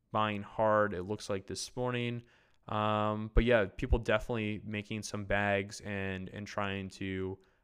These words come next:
um, stay up to date. I'm sure the community here is buzzing, uh, around the details with this project and wanting to know what's gonna happen with the future.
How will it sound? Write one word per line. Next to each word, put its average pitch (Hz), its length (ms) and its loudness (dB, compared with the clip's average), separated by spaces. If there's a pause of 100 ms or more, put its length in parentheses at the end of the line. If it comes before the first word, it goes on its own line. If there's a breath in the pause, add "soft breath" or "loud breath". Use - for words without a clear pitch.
(120)
um, 95 360 -4
stay 110 320 2
up 104 140 2
to 104 100 -6
date. 104 280 0
I'm 98 100 -6
sure 113 240 -2
the 104 80 -2
community 117 440 -4
here 113 200 -2
is 95 100 -4
buzzing, 110 640 -2 (420 soft breath)
uh, 98 280 -2
around 101 320 0
the 95 80 -4
details 101 760 -2
with 110 160 -12
this 104 160 -8
project 101 520 -2
and 101 160 -8
wanting 101 220 -4
to 202 100 -8
know 196 120 -4
what's 98 160 -6
gonna 98 140 -10
happen 95 280 -6
with 90 80 -16
the - 60 -16
future. 160 640 -4